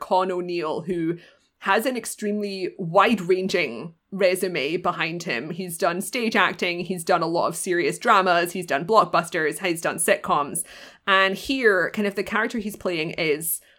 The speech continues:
described by a lot of fans as, like, either the one character who thinks he's in a serious drama or, like, the one human in a cast of Muppets. And he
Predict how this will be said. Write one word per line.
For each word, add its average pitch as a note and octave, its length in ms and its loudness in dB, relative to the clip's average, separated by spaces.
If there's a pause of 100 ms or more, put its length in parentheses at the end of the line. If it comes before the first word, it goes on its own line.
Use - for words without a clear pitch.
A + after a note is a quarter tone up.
(460)
described A3 440 4
by A3 100 4
a G#3+ 60 2
lot G3+ 140 4
of - 100 -2
fans F#3+ 320 2
as, F#3 100 -4
like, F3+ 180 0
either G#3+ 300 2
the G#3 100 2
one F3+ 280 4
character F#3+ 380 2
who F3+ 120 0
thinks F3 220 -2
he's F#3 160 -2
in F3 80 0
a E3+ 80 -2
serious F3+ 480 -2
drama F3+ 340 2
or, F#3 280 2
like, E3+ 200 0
the G3+ 80 2
one F3 220 2
human F3 360 0
in D#3+ 100 0
a E3+ 60 0
cast E3 360 -4
of F3 100 -2
Muppets. - 560 -2 (600)
And G3 480 2 (280)
he B3+ 320 -6